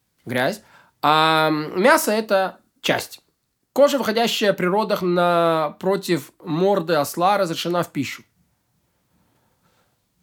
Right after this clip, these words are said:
А, поскольку подобно выделениям или моче, которые разрешены. Ведь если кожа подобна мясу, съевший от неё будет, э, соливку будет, э, подобно съевшему мясу, и это когда её едят мягкой.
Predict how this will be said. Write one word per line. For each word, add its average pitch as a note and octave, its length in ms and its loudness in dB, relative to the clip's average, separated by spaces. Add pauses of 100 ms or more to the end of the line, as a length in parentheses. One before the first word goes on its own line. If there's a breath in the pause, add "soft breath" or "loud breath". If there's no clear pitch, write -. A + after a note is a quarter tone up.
А, F#3 280 4
поскольку A3 460 0
подобно A3 400 0
выделениям G3 640 0
или F3+ 180 0
моче, F3 260 0
которые F3 420 0
разрешены. D#3+ 760 -2
Ведь D3+ 220 -4
если G3 280 -2
кожа F3+ 280 0
подобна E3+ 360 -2
мясу, G#3 280 -2
съевший F#3 340 -2
от - 60 -4
неё G3+ 180 0
будет, F#3 400 -4
э, D#3+ 220 -2
соливку F3 460 -4
будет, F3 380 -4
э, D3+ 320 0 (120)
подобно D#3+ 300 -2
съевшему D#3+ 280 -2
мясу, A#3+ 240 -2
и D3+ 720 -6 (260)
это F3 520 0
когда D#3 300 -2
её D#3+ 260 0
едят D3 240 -4
мягкой. - 320 -14